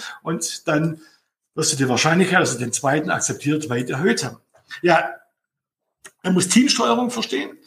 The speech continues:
also wie ich mit Teams umgehe, wie ich muss Teams führen können, mit Teams Gefährdungsbeurteilungen zu arbeiten. Eine Unterweisung ist eine gelebte Gefährdungsanalyse. Geht weg von diesem Begriff, „Ich unterweise euch“, das ist der Quark von vorgestern.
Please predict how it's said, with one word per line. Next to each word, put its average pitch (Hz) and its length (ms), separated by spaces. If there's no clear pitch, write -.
also 151 240
wie 247 140
ich - 100
mit 185 160
Teams - 460
umgehe, 151 600
wie 208 320
ich - 80
muss 196 180
Teams 254 380
führen 233 480
können, 262 400
mit 190 220
Teams 262 480
Gefährdungsbeurteilungen 160 880
zu - 160
arbeiten. 120 460
Eine 208 220
Unterweisung 208 800
ist - 340
eine 190 280
gelebte 208 640
Gefährdungsanalyse. 226 960
Geht 220 300
weg 226 240
von 240 160
diesem 226 240
Begriff, 202 460
„Ich 277 180
unterweise 233 560
euch“, 262 220
das 196 140
ist 196 60
der 202 80
Quark 208 440
von 254 160
vorgestern. 311 580